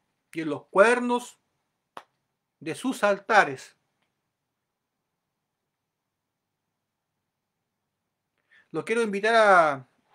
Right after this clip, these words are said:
a Marcos, capítulo siete. Vamos a leer el versículo seis. Dice, respondiendo él les dijo, "Hipócritas,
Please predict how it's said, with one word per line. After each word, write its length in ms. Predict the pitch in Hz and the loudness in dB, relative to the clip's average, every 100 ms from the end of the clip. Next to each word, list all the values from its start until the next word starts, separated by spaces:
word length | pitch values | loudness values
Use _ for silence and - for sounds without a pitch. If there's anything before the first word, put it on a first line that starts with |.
| _ _ | _ _
a 80 | 165 | 0
Marcos, 640 | 214 277 - 269 - - _ _ _ _ | 2 2 -2 -10 -10 -18 _ _ _ _
capítulo 460 | - 156 196 190 170 | -12 -8 -4 -4 -4
siete. 560 | - 285 202 156 135 _ _ _ _ _ _ _ _ _ | -4 -4 -4 -8 -10 _ _ _ _ _ _ _ _ _
Vamos 320 | 180 196 196 | -6 -2 -2
a 60 | 185 | 0
leer 200 | 190 202 | 0 2
el 60 | 190 | 0
versículo 480 | 185 - 208 185 180 | -4 -8 -8 -6 -6
seis. 400 | - 247 165 151 | -2 -2 -2 -6
Dice, 480 | 277 269 165 139 _ _ _ _ _ _ _ _ _ _ _ _ _ _ _ _ | -6 -6 -10 -10 _ _ _ _ _ _ _ _ _ _ _ _ _ _ _ _
respondiendo 960 | 180 180 185 180 220 269 254 233 214 220 | -10 -6 -6 -6 -4 -4 0 0 0 -2
él 260 | 254 233 | -4 -2
les 160 | 196 190 | -4 -4
dijo, 560 | 233 214 196 175 - _ | -10 -4 -4 -4 -8 _
"Hipócritas, 920 | 147 147 196 220 247 233 247 - - | -16 -4 -2 -2 -6 -8 -8 -8 -20